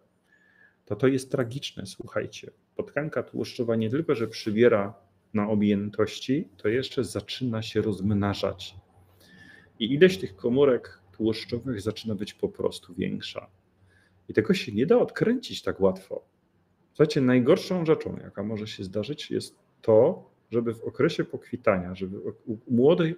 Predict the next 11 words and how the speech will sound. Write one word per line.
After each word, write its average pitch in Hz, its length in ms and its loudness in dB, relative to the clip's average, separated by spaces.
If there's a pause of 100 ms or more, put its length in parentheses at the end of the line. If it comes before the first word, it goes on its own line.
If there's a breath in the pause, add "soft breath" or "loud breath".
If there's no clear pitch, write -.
osoby 110 600 -4 (1000 loud breath)
i 120 80 2
u 123 100 4
dzieci, 131 380 0
których - 400 -6 (400)
jest 131 420 -4
gigantyczna 185 1040 0
ilość 139 380 -4
dzieciaków, 107 920 -4 (500)
e, 101 40 -12
z - 320 -14